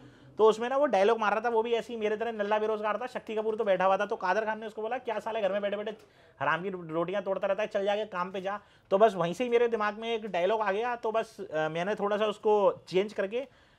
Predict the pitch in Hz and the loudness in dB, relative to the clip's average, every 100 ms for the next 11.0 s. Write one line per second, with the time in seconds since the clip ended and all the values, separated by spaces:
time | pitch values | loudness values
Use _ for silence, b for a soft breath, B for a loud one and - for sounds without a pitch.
0 | b 180 202 196 151 202 226 254 240 240 | b 2 4 4 6 4 6 6 6 2
1 | 240 240 247 214 226 247 208 226 226 240 | -2 -2 -2 -2 -2 0 2 2 0 -2
2 | 226 214 214 262 - b b b - 165 | 0 -2 0 -6 -6 b b b -2 0
3 | 208 220 220 - 175 202 233 240 226 240 | 4 2 2 0 2 2 -2 -2 0 -2
4 | 226 208 208 208 220 214 220 208 202 190 | -4 0 0 0 -8 -8 -8 -2 -2 -2
5 | 226 190 190 208 208 185 185 202 208 175 | -4 -4 -4 -4 -2 -2 -4 -4 -6 -6
6 | 190 202 214 208 202 208 180 175 202 - | -2 -2 -2 -4 -4 -4 -4 -4 -10 -12
7 | - _ 147 180 196 - 180 185 208 190 | -20 _ -10 -4 -4 -4 -4 -2 -2 -4
8 | 208 214 196 208 180 180 196 185 202 214 | -4 -6 -6 -2 -2 -2 -2 -2 -2 -6
9 | b b b 160 185 208 220 202 196 214 | b b b 0 2 2 0 0 0 0
10 | 220 202 208 208 196 147 165 190 180 180 | -4 -2 -2 -2 -4 0 0 0 -6 -6